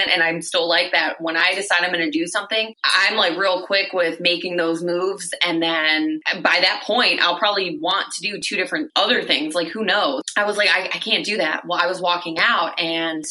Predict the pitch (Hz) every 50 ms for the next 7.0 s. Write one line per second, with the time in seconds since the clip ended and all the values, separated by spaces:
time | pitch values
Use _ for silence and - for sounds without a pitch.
0 | - - 175 175 185 175 170 170 170 170 185 175 170 165 165 160 160 170 165 165
1 | 160 165 156 147 156 147 - - 247 277 277 233 185 170 165 175 175 - - -
2 | - 233 226 214 208 202 196 - - - - - - 214 254 294 294 226 190 185
3 | 175 175 175 175 175 165 156 - - 254 269 247 175 160 - - 185 185 185 175
4 | - 220 254 311 311 339 370 320 262 240 226 202 208 202 196 196 180 175 170 170
5 | 180 185 185 185 180 175 - - _ - - 185 180 185 185 185 180 180 175 170
6 | 165 139 - - - - - 233 247 247 247 220 190 175 160 156 156 156 -